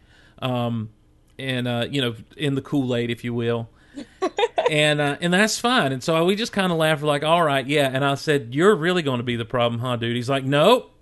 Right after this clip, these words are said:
nope, it's all gonna be her." You know, she's tassely boots, everything, you know. So,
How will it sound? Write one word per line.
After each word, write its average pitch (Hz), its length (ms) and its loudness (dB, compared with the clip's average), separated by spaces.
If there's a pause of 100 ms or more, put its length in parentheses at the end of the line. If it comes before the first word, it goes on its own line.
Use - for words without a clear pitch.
nope, 156 380 0
it's 143 120 -10
all 160 200 2
gonna 185 180 -2
be 185 200 -2
her." 180 140 0
You 151 140 0
know, 139 140 2
she's 196 260 -6
tassely 156 640 -2
boots, 143 400 0
everything, 117 420 -4
you 87 80 -14
know. - 120 -18
So, - 260 -8